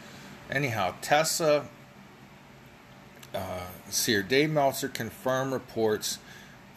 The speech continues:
from, well, we'll just say reports that Tessa Blanchard and Women of Wrestling, what a, what a creative name for an all-women's wrestling promotion, huh? Uh, have been at odds,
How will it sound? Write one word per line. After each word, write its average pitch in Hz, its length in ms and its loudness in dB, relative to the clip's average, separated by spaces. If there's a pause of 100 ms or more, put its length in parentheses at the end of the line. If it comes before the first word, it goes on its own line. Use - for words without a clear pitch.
(140)
from, 110 440 4 (1120)
well, 101 260 -2
we'll 120 140 -4
just 120 160 -2
say 117 100 2
reports 131 580 2
that - 220 -2
Tessa 127 400 0
Blanchard 113 640 0
and 95 220 -8
Women 123 300 -2
of 101 260 -2
Wrestling, 92 640 0 (520)
what 123 220 4
a, 98 280 2 (160)
what 131 160 2
a 107 60 0
creative 107 600 0
name 110 280 -2
for 101 200 -6
an 87 140 -8
all-women's 107 800 0
wrestling 98 420 -4
promotion, 87 680 -8
huh? 101 200 -6 (1120)
Uh, 107 220 6
have 147 320 6
been 156 160 4
at 156 200 2
odds, 113 540 4